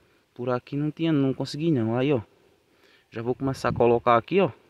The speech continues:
E esse daqui vai pra, pro frito, viu? Isso aqui vai pro frito, viu? É isso aí, rapaziada. Vou tá encerrando o vídeo pro vídeo não ficar muito longo, pra vocês verem que realmente tem tilápia, ó. Ficou bacana o vídeo.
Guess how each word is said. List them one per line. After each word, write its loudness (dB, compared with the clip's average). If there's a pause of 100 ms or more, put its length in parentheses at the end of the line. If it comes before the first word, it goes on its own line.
E -4
esse -2
daqui 0
vai 2
pra, 0 (520)
pro -18
frito, 0
viu? 0 (1300)
Isso -20
aqui -16
vai -4
pro -12
frito, -4
viu? -2 (260)
É -4
isso 0
aí, 6
rapaziada. -2
Vou 0
tá -2
encerrando 0
o 2
vídeo -2
pro -4
vídeo 0
não 4
ficar 0
muito 4
longo, 4
pra 4
vocês 2
verem 2
que -10
realmente 2
tem 2
tilápia, 2
ó. -10 (960)
Ficou -6
bacana 4
o 2
vídeo. -2